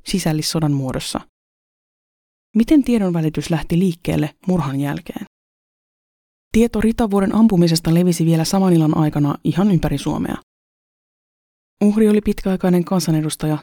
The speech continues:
tunnettu poliitikko ja toiminut sisäministerinä.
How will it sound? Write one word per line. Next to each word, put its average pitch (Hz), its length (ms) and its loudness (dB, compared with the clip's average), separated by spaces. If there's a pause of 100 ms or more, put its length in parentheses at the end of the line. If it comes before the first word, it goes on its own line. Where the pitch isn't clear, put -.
tunnettu 170 340 0
poliitikko 165 800 -4
ja 226 100 0
toiminut 151 440 0
sisäministerinä. 143 720 -4